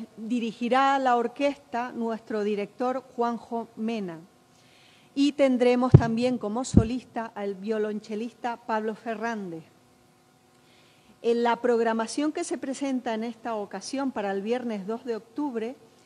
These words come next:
es la obra ciento veintinueve de Robert Schumann, eh, eh, la Cámara de la Sinfonía, obra ciento diez de Dmitri So-, Sostakovich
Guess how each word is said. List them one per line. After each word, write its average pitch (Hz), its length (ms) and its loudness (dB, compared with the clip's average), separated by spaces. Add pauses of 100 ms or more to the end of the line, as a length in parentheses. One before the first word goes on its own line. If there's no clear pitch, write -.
(120)
es 262 320 -2
la 220 260 2
obra 247 560 0
ciento 262 360 -2
veintinueve 240 640 0
de 196 120 0
Robert 226 300 0
Schumann, 285 500 -4 (840)
eh, 233 720 4 (100)
eh, 226 260 0
la 220 200 2
Cámara 254 380 0
de 247 140 2
la 233 440 0
Sinfonía, 247 760 -2
obra 247 340 0
ciento 240 420 -4
diez 254 300 -2
de 226 160 0
Dmitri 240 580 -4
So-, 220 480 -6
Sostakovich 277 800 -6